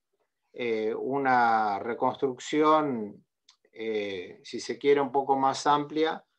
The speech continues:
de, del texto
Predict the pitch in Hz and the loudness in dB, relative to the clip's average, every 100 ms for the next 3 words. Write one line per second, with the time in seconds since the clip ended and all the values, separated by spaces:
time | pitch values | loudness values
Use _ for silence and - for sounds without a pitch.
0 | _ _ _ 151 123 117 110 104 - _ | _ _ _ -2 2 6 6 2 -2 _
1 | _ _ 127 123 113 - 151 - - 143 | _ _ -2 0 0 2 2 0 -4 0
2 | 135 - | 0 -2